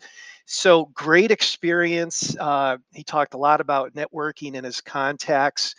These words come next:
but he kinda used a metaphor of approaching puzzles. And he said, "Number one, first look at the picture on the box.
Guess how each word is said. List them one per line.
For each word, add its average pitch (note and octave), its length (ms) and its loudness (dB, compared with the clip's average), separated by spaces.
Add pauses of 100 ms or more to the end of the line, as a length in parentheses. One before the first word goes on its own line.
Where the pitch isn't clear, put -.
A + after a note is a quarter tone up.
(520)
but G3 160 6
he G3 160 -4
kinda G4 320 -4
used G3 260 -4
a D3+ 60 2
metaphor D#3 560 2
of B2 100 -4
approaching C#3+ 540 -8
puzzles. C#3 600 0
And D3 100 -10
he D3 60 -10
said, E3+ 220 -4
"Number D#3+ 240 -4
one, E3+ 480 0 (300)
first - 360 -2
look B3+ 140 -4
at - 100 -6
the D3 80 -6
picture F3 380 -4
on D#3 140 -2
the C3 80 -10
box. - 640 -4